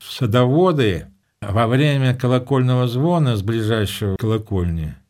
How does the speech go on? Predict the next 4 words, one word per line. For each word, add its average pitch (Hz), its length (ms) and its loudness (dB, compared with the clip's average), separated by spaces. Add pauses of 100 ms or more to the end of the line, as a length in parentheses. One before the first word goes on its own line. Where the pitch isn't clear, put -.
(340)
выходили 117 920 0
в - 60 -16
сад 139 420 -2 (260)
и 117 460 0